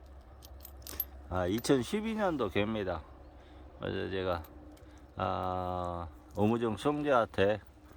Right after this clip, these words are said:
아, 받아서 요거 시에 한 번 받았습니다. 딱.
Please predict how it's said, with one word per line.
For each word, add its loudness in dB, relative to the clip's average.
아, -8
받아서 6
요거 4
시에 2
한 4
번 8
받았습니다. 4
딱. -6